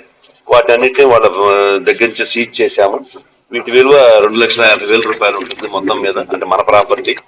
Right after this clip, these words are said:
ఈ కన్సర్న్ వాళ్ళకు కూడా ఈ విషయం తెలియపరిచాము, రైల్వే కోడూరు వాళ్ళకి, తిరుపతి వాళ్ళకి, ప్రొద్దుటూరు పోలీసులకి.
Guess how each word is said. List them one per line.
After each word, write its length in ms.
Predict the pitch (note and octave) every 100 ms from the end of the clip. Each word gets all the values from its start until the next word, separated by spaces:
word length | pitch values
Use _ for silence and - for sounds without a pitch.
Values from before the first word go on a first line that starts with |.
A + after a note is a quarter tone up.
| - - - - _ _ - C3+
ఈ 60 |
కన్సర్న్ 520 | C3 C3+ C3+ D#3+ C#3+ C3+
వాళ్ళకు 340 | B2+ B2 A#2
కూడా 160 | B2 C3
ఈ 140 | A#2
విషయం 240 | G#2+ B2
తెలియపరిచాము, 800 | G#2+ G#2+ A2 G#2+ G2+ G#2+ G2+ C3 - G2+
రైల్వే 840 | G2 G#2 G2+ G#2 G2 G2 G2 F#2 F#2 F2+ F2+
కోడూరు 300 | G#2 G#2 G2
వాళ్ళకి, 340 | F#2+ F#2+ -
తిరుపతి 400 | A2 G2+ G2+ G2
వాళ్ళకి, 300 | G2 F#2 A2
ప్రొద్దుటూరు 1040 | G#2 F#2 F2+ G2+ F#2 F#2 F2+ F2 F2 F2 E2+ E2 - G#2
పోలీసులకి. 560 | F#2 E2+ F2 A#2 C3+